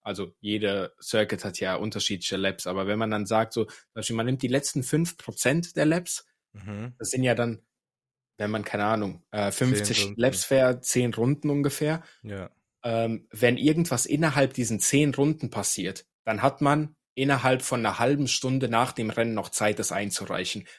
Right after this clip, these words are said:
Speaker 1: Weil sogar wenn's dann in der letzten Runde passiert, hast du noch genau diese halbe Stunde, wo eh Interviews und sowas sind, hast du
Speaker 2: Mhm.
Speaker 1: dann Zeit, das alles auszusortieren. So zwanzig Minuten.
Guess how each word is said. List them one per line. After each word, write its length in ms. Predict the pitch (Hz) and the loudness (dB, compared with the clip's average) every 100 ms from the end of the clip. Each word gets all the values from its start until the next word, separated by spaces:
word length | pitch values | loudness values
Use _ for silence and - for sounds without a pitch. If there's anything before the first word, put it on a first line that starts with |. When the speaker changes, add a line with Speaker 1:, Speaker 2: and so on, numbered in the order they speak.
| _ | _
Speaker 1:
Weil 120 | 104 | -2
sogar 320 | 120 139 123 | 2 4 4
wenn's 220 | 131 151 - | 2 0 0
dann 160 | 127 | 0
in 80 | 117 | -2
der 80 | 104 | 0
letzten 580 | 123 170 - 147 120 - | 0 0 -2 -2 -4 -2
Runde 240 | 131 131 117 | 0 0 0
passiert, 560 | 98 - 110 131 - _ _ | -2 -4 -2 -2 -4 _ _
hast 180 | 127 - | -6 -2
du 60 | |
noch 180 | 120 120 | -2 0
genau 280 | 117 117 151 | 0 0 2
diese 320 | 143 123 110 | 2 0 0
halbe 240 | 131 139 123 | 2 2 0
Stunde, 420 | - 135 151 131 | 0 0 2 2
wo 140 | 110 | 2
eh 180 | 123 143 107 | 4 4 4
Interviews 600 | 139 - 101 98 92 - | 0 0 0 -2 -4 -4
und 120 | 98 | -6
sowas 280 | 92 95 - | -4 -4 0
sind, 300 | 110 147 - _ _ - | 0 -2 -4 _ _ -2
hast 240 | 120 92 | -2 0
du 40 | |
Speaker 2:
Mhm. 40 | 127 | 0
Speaker 1:
dann 140 | 101 | 0
Zeit, 300 | - 107 117 | 0 2 2
das 120 | 110 - | 0 0
alles 240 | 107 101 | -2 0
auszusortieren. 880 | 92 101 - 92 92 - 92 92 - _ - | -2 -2 -4 -8 -10 -10 -10 -10 -14 _ -14
So 80 | |
zwanzig 540 | 104 - 110 113 - - | -6 0 0 2 -2 -2
Minuten. 460 | 101 104 104 95 | -2 -4 -4 -10